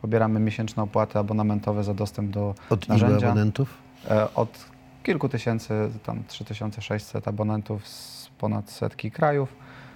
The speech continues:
Speaker 1: E, i to jest narzędzie monitorujące internet, czyli mówiące, wychwytujące publiczne wzmianki na temat produktów, marek, czyli ktokolwiek, gdziekolwiek,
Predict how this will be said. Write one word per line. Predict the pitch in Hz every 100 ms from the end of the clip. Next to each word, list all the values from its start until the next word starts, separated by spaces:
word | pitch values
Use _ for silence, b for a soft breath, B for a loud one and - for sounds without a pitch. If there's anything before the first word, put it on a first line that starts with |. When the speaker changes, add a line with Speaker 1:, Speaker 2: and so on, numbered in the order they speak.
| B
Speaker 1:
E, | 113 117 -
i | 101 104
to | -
jest | 135 127
narzędzie | 117 117 117
monitorujące | 110 110 - 110 110 110
internet, | 98 110 110 107
czyli | - 104
mówiące, | 104 104 104 110 107 - 107 - B B B -
wychwytujące | 107 - - 117 110 113
publiczne | 113 113 113 113 107
wzmianki | 107 110 107 -
na | 107
temat | 107 104 - - -
produktów, | 113 110 113 - 107 98 - 107
marek, | 107 110 104 104 - -
czyli | - -
ktokolwiek, | - 104 - 107 107
gdziekolwiek, | 101 104 107 104 104